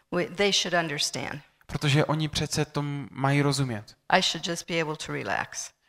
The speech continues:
Speaker 2: Prostě potřebuju si trochu odpočnout.
Speaker 1: I don't need to be care-, so careful about my communication.
Speaker 2: Nemusím být tak pečlivý s mojí komunikací.
Speaker 1: Which isn't true. <laughs>
Speaker 2: Což není pravda.
Speaker 1: But that's how we act.
Speaker 2: Ale takhle někdy jednáme.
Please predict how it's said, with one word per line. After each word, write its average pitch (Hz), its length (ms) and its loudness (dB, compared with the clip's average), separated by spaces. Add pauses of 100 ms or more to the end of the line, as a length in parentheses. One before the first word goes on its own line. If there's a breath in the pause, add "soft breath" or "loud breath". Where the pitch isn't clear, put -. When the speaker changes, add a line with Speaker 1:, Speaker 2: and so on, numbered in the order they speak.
Speaker 2:
Prostě 135 320 -2
potřebuju 147 520 2
si - 160 -2
trochu 147 260 0
odpočnout. 135 760 -2
Speaker 1:
I 160 120 0
don't 151 240 -4
need 160 240 -6
to 160 60 -12
be 160 80 -6
care-, - 340 -4
so - 380 -4
careful 151 540 0
about 147 340 -2
my 151 160 -4 (100)
communication. - 640 -8 (140)
Speaker 2:
Nemusím 143 400 0
být 135 200 -6
tak 135 200 0
pečlivý 127 680 0
s - 120 -4
mojí 127 200 -2
komunikací. 127 720 -8 (320)
Speaker 1:
Which - 180 -2
isn't 165 360 -4
true. - 140 -6 (260)
<laughs> - 260 -10
Speaker 2:
Což 139 200 0
není 143 240 0
pravda. 117 380 -2 (360 loud breath)
Speaker 1:
But 180 120 0
that's 156 340 2
how 147 140 2
we 147 220 -4 (120)
act. - 320 -6 (220)
Speaker 2:
Ale 127 200 0
takhle 139 300 2
někdy 135 280 -4
jednáme. 123 500 -4